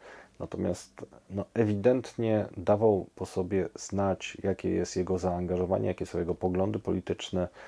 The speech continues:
Mnie osobiście zbulwersował parę lat temu, e, takim obcesowym atakiem na,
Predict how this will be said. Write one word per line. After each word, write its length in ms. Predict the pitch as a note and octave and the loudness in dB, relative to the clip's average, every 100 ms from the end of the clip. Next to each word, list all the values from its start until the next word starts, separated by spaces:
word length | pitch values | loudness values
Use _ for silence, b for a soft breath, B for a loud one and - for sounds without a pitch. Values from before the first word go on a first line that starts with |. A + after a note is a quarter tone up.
| B B - | B B -4
Mnie 240 | G2 A#2+ | 2 4
osobiście 840 | A2+ - F#2 G#2 - - F#2+ F#2 F2+ _ - F#2+ | 4 2 0 -2 -4 0 2 0 -4 _ -4 -4
zbulwersował 680 | F2+ G2 F2 F#2 - G2+ G2 | 0 0 0 -2 2 4 4
parę 240 | - F#2 | 4 4
lat 280 | F2+ F2+ - | 4 2 0
temu, 500 | F#2+ G2 F#2+ F#2+ - _ - | -2 0 0 0 -4 _ -12
e, 40 | F2 F2 E2+ E2+ E2 - | -8 -6 -4 -6 -8 -6
takim 560 | E2+ - F2+ F2+ F2 - - | -8 -4 -4 -2 -4 -8 -10
obcesowym 680 | F#2 - - F#2+ A2+ A#2+ G2 | -10 -4 -2 4 4 4 2
atakiem 540 | G2+ G#2 - G2+ G2 | 2 0 2 0 2
na, 360 | G2 F#2+ F#2 | 4 6 6